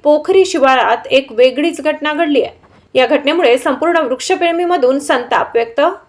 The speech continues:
होत नाराजीचे सूर निघत आहे. कारण पेशाने शिक्षक असलेला संदीप रामराव तांगडे या शिक्षकाने दहा ते पंधरा वर्षापूर्वीचे लिंबाचे झाड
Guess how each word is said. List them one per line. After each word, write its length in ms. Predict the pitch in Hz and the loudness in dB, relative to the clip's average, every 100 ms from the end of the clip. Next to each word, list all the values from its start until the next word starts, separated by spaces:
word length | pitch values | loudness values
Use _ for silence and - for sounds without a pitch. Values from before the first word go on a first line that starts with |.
| _ _ _ _ - | _ _ _ _ 2
होत 140 | 285 349 | 2 2
नाराजीचे 600 | 339 240 262 320 359 349 349 | 2 2 4 4 2 0 -4
सूर 220 | 330 302 | -2 -2
निघत 360 | 359 208 208 | -2 0 0
आहे. 120 | - - | -2 -4
कारण 360 | 254 240 254 | 0 2 2
पेशाने 600 | 262 285 285 - 370 403 | 0 0 2 0 0 0
शिक्षक 400 | 403 320 - 302 | -2 -4 -4 -2
असलेला 480 | 269 262 311 320 220 | -2 -2 -2 0 0
संदीप 540 | 254 285 269 277 381 294 | 0 -2 0 0 0 0
रामराव 400 | 233 247 262 262 | 0 2 0 0
तांगडे 500 | 254 220 226 262 202 - - - - | -2 0 4 2 2 -6 -20 -18 -2
या 120 | 269 269 | 0 0
शिक्षकाने 680 | 294 285 339 370 349 262 | -2 0 0 2 4 2
दहा 380 | 302 - 247 330 | 2 0 2 2
ते 280 | 381 381 381 370 - _ | 2 2 2 -2 -10 _
पंधरा 320 | 294 262 302 381 | 0 4 4 4
वर्षापूर्वीचे 880 | 320 302 294 294 277 330 277 269 269 | 2 0 -4 -2 -4 0 2 2 2
लिंबाचे 500 | 240 262 262 302 285 | -2 -2 0 -2 -2
झाड 260 | 254 214 | -2 -4